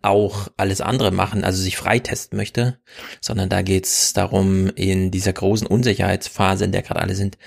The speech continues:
einen kleinen Sicherheitspolster einzuziehen und zu wissen, ich habe heute kein Corona, ich bin heute nicht infiziös,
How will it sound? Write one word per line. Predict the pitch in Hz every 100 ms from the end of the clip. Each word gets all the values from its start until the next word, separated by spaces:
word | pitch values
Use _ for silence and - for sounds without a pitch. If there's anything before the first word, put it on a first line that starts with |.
| - - -
einen | 98 92
kleinen | 113 104 98
Sicherheitspolster | 101 117 113 98 101 - - 98 - 95
einzuziehen | 98 101 104 - 104 104 107
und | 98
zu | - 98
wissen, | 101 113 104 - - _ _ _
ich | -
habe | 107 107
heute | 104 104
kein | 107 104
Corona, | 104 101 113 143 90
ich | -
bin | 107
heute | 107
nicht | 104 101 -
infiziös, | 101 - 104 - 110 117 101 -